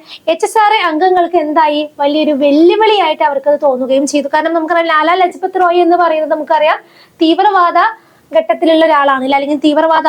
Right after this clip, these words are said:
ആശയങ്ങൾക്ക് സ്വാധീനം ചെലുത്തിയിട്ടുള്ള ഒരാളായിരുന്നു നമ്മുടെ ലാലാ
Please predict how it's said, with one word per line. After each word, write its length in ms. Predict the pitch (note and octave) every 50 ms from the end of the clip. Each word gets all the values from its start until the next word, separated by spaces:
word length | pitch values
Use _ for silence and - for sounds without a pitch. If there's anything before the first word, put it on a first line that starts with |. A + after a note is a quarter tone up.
| D4 C#4+
ആശയങ്ങൾക്ക് 640 | D4+ D#4+ - - F#4+ F#4 F#4 F#4 F#4 F#4 F4+ F4+ F#4+ F#4+ F#4+
സ്വാധീനം 460 | F4+ E4+ D#4+ D4+ D#4 D#4 D4+ E4 F#4+ G4 - - _ _ _ -
ചെലുത്തിയിട്ടുള്ള 500 | F4 D#4+ D#4 D#4 - E4 E4+ F4 E4+ E4 D#4+
ഒരാളായിരുന്നു 600 | D#4+ D4 C#4+ C#4+ D4+ D#4 D#4 C#4+ C#4+ C#4+ D4 D4
നമ്മുടെ 220 | C#4 C4+ C4 C4+ F#4+ A#4 F#4+
ലാലാ 240 | D#4+ C#4 C4+ C#4 C#4+